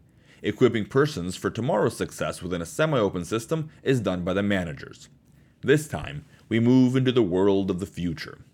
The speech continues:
The future's focus is on getting people there. That work is done by the leader. Leader. This is where I'm gonna slow down a bit. Clarity demands it. Semantics is a thing.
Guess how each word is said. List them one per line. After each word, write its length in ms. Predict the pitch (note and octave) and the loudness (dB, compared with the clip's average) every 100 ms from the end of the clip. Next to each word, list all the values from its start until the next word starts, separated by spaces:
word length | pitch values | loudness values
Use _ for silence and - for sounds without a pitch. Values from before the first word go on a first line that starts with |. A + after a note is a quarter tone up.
| _ _ _ - | _ _ _ -8
The 120 | G#2 | -6
future's 340 | - G#3 F3 | -4 -6 -6
focus 480 | - F2+ D2+ C2+ - | -2 -2 -2 -6 -10
is 140 | - G2 | -4 -2
on 200 | F#2 F#2 | -2 2
getting 280 | G2 G2+ | 2 0
people 320 | F#2+ F3 F#2 D2 | -2 -2 -2 -6
there. 320 | G1+ G1+ - _ _ - | -8 -12 -16 _ _ -12
That 380 | D#2 G#2+ - E2+ | -2 0 0 -4
work 340 | C2+ A#1+ - | -10 -12 -8
is 180 | F#2 F#2 | -6 -4
done 320 | F2 E2+ F2 - | -2 -2 -2 -4
by 160 | D#2+ E2+ | -2 -2
the 100 | D#2+ | -2
leader. 440 | F2 F2+ - - _ _ _ _ _ _ - | -4 -4 -6 -14 _ _ _ _ _ _ -14
Leader. 560 | E2 F#2+ G#2 D#2+ B1+ - _ _ _ - - - | -4 0 0 -2 -8 -18 _ _ _ -20 -20 -4
This 160 | G#2 A2 | -2 0
is 120 | A2 | 2
where 320 | A2 A2 B2+ | 4 4 4
I'm 160 | B2 F#2+ | 2 0
gonna 160 | F#2 | -2
slow 260 | - G2 F#2+ | -2 0 0
down 300 | E2+ D2+ C2+ | 0 -4 -6
a 40 | |
bit. 300 | - - - _ _ _ - | -10 -14 -16 _ _ _ -12
Clarity 420 | - G2+ F#2+ F2 | 0 4 4 2
demands 460 | D#2+ E2 E2+ D#2 - | -2 -4 -4 -6 -10
it. 160 | - - _ _ _ _ - | -16 -20 _ _ _ _ -12
Semantics 720 | - C3+ F3 D3+ G#2+ - - | -2 0 0 2 0 -2 -8
is 200 | - D#3 | 2 4
a 120 | G#2 | 4
thing. 380 | - A2+ C2+ - | 2 -2 -2 -12